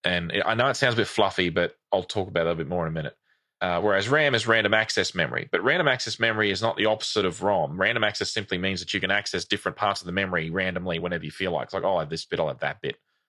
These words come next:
I'll have that other bit." And they're all completely all over the place. It's totally random, and you can access them whenever you like. So that's ram. So, as I said, it sounds a bit funny saying that read-only is di-, difficult to, so difficult to write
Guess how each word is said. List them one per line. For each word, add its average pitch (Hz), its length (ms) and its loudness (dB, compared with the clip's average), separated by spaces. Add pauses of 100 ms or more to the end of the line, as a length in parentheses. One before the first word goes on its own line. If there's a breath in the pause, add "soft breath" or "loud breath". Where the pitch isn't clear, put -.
(140)
I'll 87 100 0
have 76 80 -2
that 78 120 0
other 78 140 0
bit." 78 340 -4
And 101 80 -2
they're 120 140 2
all 101 340 0
completely 90 320 0
all 82 140 2
over 82 100 2
the 71 80 -4
place. - 400 -6 (360)
It's - 100 -12
totally 95 280 2
random, 95 440 0
and - 100 -8
you 92 80 -2
can 92 60 0
access 98 280 -4
them 90 100 -8
whenever 85 200 -2
you 80 60 0
like. 73 280 -4 (460)
So 85 360 2 (1000)
that's - 260 -2
ram. 85 380 -4 (540)
So, 151 320 4 (260 loud breath)
as 190 160 4
I 180 40 2
said, 131 300 2
it - 40 -10
sounds 147 200 2
a 143 60 4
bit 120 80 2
funny 113 460 2
saying 107 440 2
that 95 240 2
read-only 98 600 2
is 85 360 -4 (120)
di-, 110 180 0
difficult 98 680 -4 (140)
to, 85 360 0 (400)
so 82 440 -2 (100)
difficult 92 460 -6
to 85 260 -8
write 98 560 -4